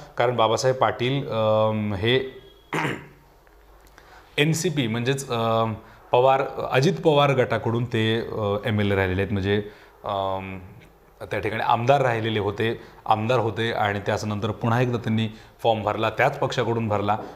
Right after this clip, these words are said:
आणि आता नेमकं काय होईल, अ, या परिस्थितीमध्ये त्यांच्या विरोधामध्ये लढण्यासाठी, अ, विनाकरा-, विनायकराव पाटील होते,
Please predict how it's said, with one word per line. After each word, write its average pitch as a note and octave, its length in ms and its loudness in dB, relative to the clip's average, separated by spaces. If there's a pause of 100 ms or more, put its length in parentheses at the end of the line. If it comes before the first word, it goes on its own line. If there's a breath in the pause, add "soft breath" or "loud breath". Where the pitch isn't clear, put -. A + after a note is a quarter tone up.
(120)
आणि A2+ 180 0
आता B2 200 0
नेमकं A#2+ 320 0
काय C#3+ 200 2
होईल, A#2+ 340 0 (300 loud breath)
अ, A2+ 240 -4
या A2+ 200 2
परिस्थितीमध्ये B2+ 960 0
त्यांच्या B2+ 280 0
विरोधामध्ये C#3 520 2
लढण्यासाठी, A2+ 720 -2 (200 loud breath)
अ, A2 200 2
विनाकरा-, A2+ 500 0
विनायकराव B2+ 500 0
पाटील A#2 320 0
होते, G#2+ 460 -4